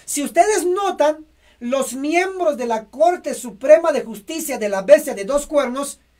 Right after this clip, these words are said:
son domingueros, son católicos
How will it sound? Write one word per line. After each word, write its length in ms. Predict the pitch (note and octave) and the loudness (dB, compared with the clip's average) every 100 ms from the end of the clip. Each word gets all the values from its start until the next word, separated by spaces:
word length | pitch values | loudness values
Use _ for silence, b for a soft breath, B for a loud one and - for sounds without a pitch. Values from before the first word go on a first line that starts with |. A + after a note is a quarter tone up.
| b b - | b b -18
son 440 | G#3+ C#4+ E4 E4 - | 0 6 6 4 -12
domingueros, 960 | F#3+ C4 C4 C#4 C4 F4+ G#4+ D4+ - _ G3 F#3+ _ _ | -6 -2 -2 -6 -4 0 0 0 -4 _ -20 -20 _ _
son 280 | D4+ E4+ - | 0 0 -4
católicos 880 | C4+ C4 E4 F#4+ G4+ - A#3 - | -6 0 4 6 4 -2 -6 -8